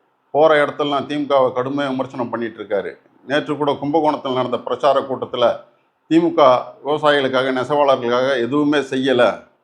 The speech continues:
ஆனா அண்ணா தி மு க அப்படி இல்ல, மக்கள் சேவை செய்யற கட்சி.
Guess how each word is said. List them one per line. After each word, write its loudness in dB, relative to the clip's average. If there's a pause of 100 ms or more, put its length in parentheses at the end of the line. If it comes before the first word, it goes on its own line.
(240)
ஆனா 0
அண்ணா 4
தி -2
மு -8
க 0
அப்படி 0
இல்ல, 0
மக்கள் -6
சேவை -2
செய்யற -2
கட்சி. -4